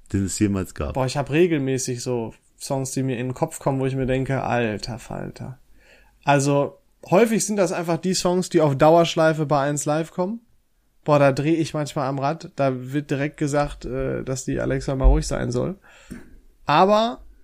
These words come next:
Speaker 2: es ist so ein bisschen so ein Klassiker. Baby von Justin Bieber. Das ist einfach die Tonlage. Nee.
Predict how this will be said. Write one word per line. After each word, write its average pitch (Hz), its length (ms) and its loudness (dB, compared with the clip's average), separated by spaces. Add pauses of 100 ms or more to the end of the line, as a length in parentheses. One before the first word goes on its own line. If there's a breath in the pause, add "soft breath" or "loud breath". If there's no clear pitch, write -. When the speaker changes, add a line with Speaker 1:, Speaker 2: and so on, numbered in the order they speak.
Speaker 2:
es - 200 -4
ist 226 200 0
so 202 80 0
ein 170 140 0
bisschen 220 420 0
so 180 80 0
ein 165 80 -4
Klassiker. 208 720 -8 (480)
Baby 180 380 2
von 165 220 -4
Justin 151 400 -4
Bieber. 156 380 -6 (1300)
Das 147 180 -4
ist - 60 -2
einfach 156 640 -2
die 160 120 2
Tonlage. 175 840 2 (760)
Nee. 139 360 -2